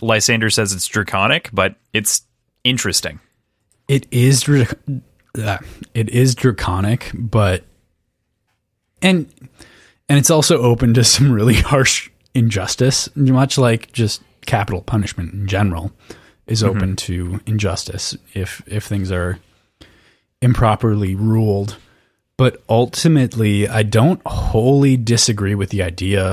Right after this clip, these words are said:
Speaker 2: of a harsh retribution for false allegations.
Speaker 1: I mean, it's
Speaker 2: Or
Speaker 1: like libel, right?
Speaker 2: Yeah, kind of. I, I am curious, um, what would the repercussions be for a state trial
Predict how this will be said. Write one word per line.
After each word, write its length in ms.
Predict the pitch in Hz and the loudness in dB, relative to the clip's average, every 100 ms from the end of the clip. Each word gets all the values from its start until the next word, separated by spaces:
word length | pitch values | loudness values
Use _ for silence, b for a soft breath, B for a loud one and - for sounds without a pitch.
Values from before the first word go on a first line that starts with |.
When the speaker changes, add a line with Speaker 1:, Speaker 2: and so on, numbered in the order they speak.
| - | -4
Speaker 2:
of 140 | 110 | -4
a 80 | 101 | -2
harsh 720 | 90 - - 101 101 - - - _ | -4 -8 -4 -2 -2 -6 -10 -16 _
retribution 840 | 113 104 - 90 90 95 - 92 87 | -4 -2 -2 -4 -4 -4 -4 -4 -6
for 220 | - 87 | -6 -6
false 380 | - 90 92 - | -6 -6 -4 -4
allegations. 880 | 87 87 85 90 92 90 90 - - b b _ _ - - | -6 -8 -8 -6 -6 -10 -10 -10 -12 b b _ _ -20 -20
Speaker 1:
I 40 | - 170 | -8 0
mean, 80 | 165 | 2
it's 80 | |
Speaker 2:
Or 20 | 160 | 2
Speaker 1:
like 120 | - | 0
libel, 460 | 113 117 101 92 - _ | 0 0 0 -4 -8 _
right? 220 | 107 107 - _ _ _ | -4 -4 -6 _ _ _
Speaker 2:
Yeah, 320 | 247 185 107 | 2 2 0
kind 300 | 110 202 180 | 0 2 2
of. 220 | 101 131 - _ _ _ _ _ _ _ _ _ _ | -2 -6 -12 _ _ _ _ _ _ _ _ _ _
I, 240 | - 135 131 | 0 2 2
I 220 | - 143 | 2 2
am 280 | 147 143 170 | 4 4 2
curious, 800 | - - 110 131 170 - - - - | -2 -4 0 2 2 2 2 0 -2
um, 640 | 123 120 113 107 98 90 95 B B B B _ _ _ _ _ _ | 0 2 2 0 -2 -4 -8 B B B B _ _ _ _ _ _
what 220 | 107 131 | 0 2
would 180 | 156 160 | 2 2
the 140 | 147 | 2
repercussions 880 | 120 104 117 - 120 - 113 - 110 | 2 2 0 -2 -4 -2 0 0 0
be 340 | 101 104 101 101 | -2 -2 -2 -2
for 480 | - 110 101 101 95 | -4 -2 -2 -2 -4
a 180 | 104 95 | -6 -4
state 580 | - - - 117 135 - | -2 -4 0 0 0 -4
trial 600 | - 107 87 87 85 101 | -4 -4 -4 -8 -10 -12